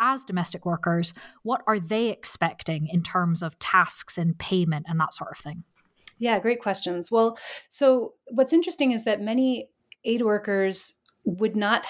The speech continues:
Speaker 2: have domestic workers in their home back in their home countries.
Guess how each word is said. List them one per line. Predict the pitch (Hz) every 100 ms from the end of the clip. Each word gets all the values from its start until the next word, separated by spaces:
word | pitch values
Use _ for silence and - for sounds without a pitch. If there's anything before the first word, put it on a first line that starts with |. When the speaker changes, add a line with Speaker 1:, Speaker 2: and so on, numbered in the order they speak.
| -
Speaker 2:
have | 208 214 208 -
domestic | 202 180 - 175
workers | 180 175 180
in | 180
their | 175 170
home | 175 175 170 175 - _ _
back | - 175
in | 180
their | 175
home | 160 180 180
countries. | - 190 - - -